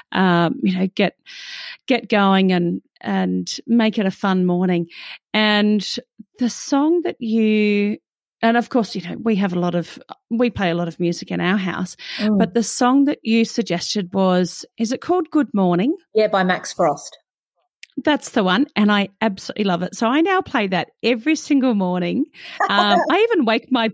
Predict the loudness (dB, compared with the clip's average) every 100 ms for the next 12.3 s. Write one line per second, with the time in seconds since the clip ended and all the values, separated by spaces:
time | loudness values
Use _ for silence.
0 | _ 0 2 2 0 -4 -4 -4 -2 -2
1 | -4 -2 -2 0 0 0 2 0 -2 -6
2 | -4 -6 -4 -2 -2 -2 -4 -2 0 0
3 | 0 -2 0 0 -2 -2 -2 -2 0 0
4 | -2 -2 -2 -2 -4 -10 -14 -2 0 2
5 | 2 0 -2 -4 -2 0 0 -2 -2 0
6 | 0 -4 _ _ -6 -6 _ -4 -2 -2
7 | -6 -12 -20 -10 -6 -2 -2 -4 -6 -8
8 | -8 -4 -4 -2 -2 2 2 2 2 2
9 | 0 0 2 2 2 0 0 0 2 0
10 | 0 0 -2 -4 -4 -4 -6 -6 -8 -8
11 | -10 -6 0 2 2 0 -2 -2 -4 -4
12 | -6 -4 -4